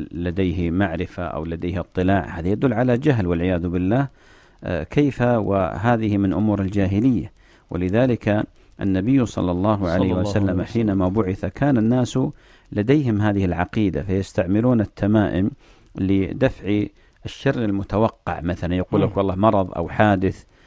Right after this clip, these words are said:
Speaker 1: آه، أو شيء من هذا القبيل. حتى قديما كانوا يعلقون على الإبل وعلى الخيل مثلا وعلى المساكن، مثل ما يصنع صاحبنا هذا في سيارته الفارهة.
Speaker 2: مم.
Speaker 1: والثاني أيضا يقولون بأنه يدفع الشر الذي وقع بالفعل،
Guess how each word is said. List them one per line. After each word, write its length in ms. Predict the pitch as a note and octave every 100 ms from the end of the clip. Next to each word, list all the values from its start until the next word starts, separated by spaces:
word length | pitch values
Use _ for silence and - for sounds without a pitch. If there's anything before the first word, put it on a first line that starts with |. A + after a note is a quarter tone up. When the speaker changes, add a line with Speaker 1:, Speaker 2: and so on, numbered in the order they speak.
| _ _ -
Speaker 1:
آه، 140 | F#2
أو 240 | E2+ F2 F#2+
شيء 220 | - A2+
من 160 | G2+
هذا 200 | F#2+ G2
القبيل. 460 | F2+ - F#2 G2+ F2+
حتى 260 | - - G2+
قديما 420 | - G2+ G#2+ F#2+
كانوا 300 | F2+ F#2 F#2+
يعلقون 480 | F2+ G2 G2 B2 A2
على 200 | F#2 A2
الإبل 440 | A3+ D3+ A2 A2
وعلى 440 | - D2 F2 F#2+ G2+ - - - - -
الخيل 640 | F#2 - - C3+ A2 G2+
مثلا 520 | G#2 G2+ G2 F#2+ F2
وعلى 200 | - F2+
المساكن، 580 | G2 G2+ - C3 A#2 A2+
مثل 220 | D3 D3
ما 160 | B2+ A#2
يصنع 280 | G#2+ A2+ F#2+
صاحبنا 640 | - G2+ A#2+ G#2 F#2 G#2
هذا 120 | G2
في 120 | F#2+
سيارته 580 | F#2 G2 G#2 G#2 - F#2
الفارهة. 520 | F#2 G2 F2+ D#2+ F2 - -
Speaker 2:
مم. 80 | A#2 G#2+ -
Speaker 1:
والثاني 540 | - A2 F3+ E3+ D#3+
أيضا 420 | D#3 D3+ D3 C#3+ A#2
يقولون 540 | A2+ - B2 C3+ C3+
بأنه 280 | A#2+ A#2 A#2
يدفع 360 | C3+ D3 -
الشر 440 | A2 - - C#3+ C3+
الذي 280 | B2 A#2+ B2
وقع 360 | C#3 - F#2
بالفعل، 520 | F#2+ G2+ - G2+ D2+